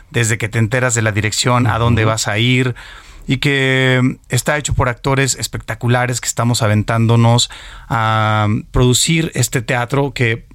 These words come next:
Speaker 1: difícilmente podríamos conseguirlo porque algún productor se aventara a hacer un texto de este calibre, ¿no? De esta, ahora como que los productores están apostando por figuras, por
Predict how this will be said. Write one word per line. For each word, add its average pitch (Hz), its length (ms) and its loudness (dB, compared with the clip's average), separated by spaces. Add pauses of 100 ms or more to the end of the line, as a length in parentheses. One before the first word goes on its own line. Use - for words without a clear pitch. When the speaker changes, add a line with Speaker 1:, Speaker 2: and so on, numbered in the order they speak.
(340)
Speaker 1:
difícilmente 151 800 2
podríamos 131 580 0
conseguirlo 127 840 2 (380)
porque - 240 0
algún 123 280 2
productor 127 420 0
se - 100 0
aventara 113 440 -2
a - 20 -6
hacer 113 180 -6
un 113 160 -4
texto 113 580 -4 (180)
de 113 140 -4
este 113 220 -4
calibre, 104 480 0
¿no? 117 280 0
De 123 100 0
esta, 123 340 -4
ahora 120 480 -2 (440)
como 123 200 0
que 120 80 0
los 113 100 2
productores 123 460 0
están 120 240 -2
apostando 117 560 0
por - 160 0
figuras, 113 640 2
por 107 480 -2